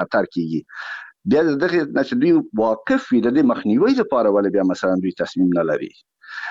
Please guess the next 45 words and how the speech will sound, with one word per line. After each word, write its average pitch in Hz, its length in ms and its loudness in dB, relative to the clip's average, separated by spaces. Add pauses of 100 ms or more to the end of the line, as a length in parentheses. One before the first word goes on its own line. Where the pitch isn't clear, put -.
او 107 120 2
بیا 139 180 2
چې 175 180 -8
پوهیږي 196 380 0
چې 160 120 0
دا 139 60 4 (400)
تل 208 180 2
مدام 160 400 2
د 123 100 2 (140)
څلوېښت 151 480 2
کاله 151 300 2
نه 131 100 2
له 117 120 4
افغانستان 110 540 0
کې - 160 -2
دننه 123 300 2 (760)
دغه 135 160 2 (140)
ټول 214 240 0
شیان 156 400 0
زموږ 143 240 2
د 143 40 0 (100)
ګاونډ 156 380 2
نه 120 120 0
شوي 98 260 -2
دي 143 140 4
او 156 120 4
راځي، 110 380 2 (640)
بیا 196 120 2
دې 185 160 0 (100)
ګاونډ 196 280 2 (100)
ته 127 100 2 (200)
تر 120 80 0 (100)
ننه 190 200 2 (120)
پورې 151 500 2 (380)
کوم 254 280 4
سزا 131 260 2 (100)
ورکړل 110 340 0
شوه 110 120 0
د 107 100 2
نړیوال 104 380 2 (100)
قوانینو 95 420 0
په، 95 60 0 (320)
آه، - 240 2
رڼا 85 300 0
کې؟ - 120 -16